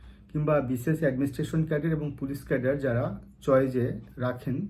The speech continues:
চয়েসের তালিকায়, তাদেরকে মূলত এই প্রশ্নটি বেশিরভাগ ক্ষেত্রে করা হয়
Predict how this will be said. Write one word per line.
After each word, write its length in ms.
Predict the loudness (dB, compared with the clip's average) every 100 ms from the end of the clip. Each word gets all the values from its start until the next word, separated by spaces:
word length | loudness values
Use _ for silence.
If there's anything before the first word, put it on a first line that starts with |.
| -4
চয়েসের 260 | -2 -2 -2
তালিকায়, 420 | -2 -2 -2 -6 -8 -14 -20 -20 -20 -20 -20 -20 -20 -2
তাদেরকে 380 | 2 4 6 4
মূলত 340 | 4 2 2
এই 160 | 0 0
প্রশ্নটি 440 | -2 -4 -6 -6
বেশিরভাগ 540 | -4 -4 -2 -2 -2 -2
ক্ষেত্রে 300 | -6 -6 -4
করা 220 | -2 0
হয় 240 | -2 -4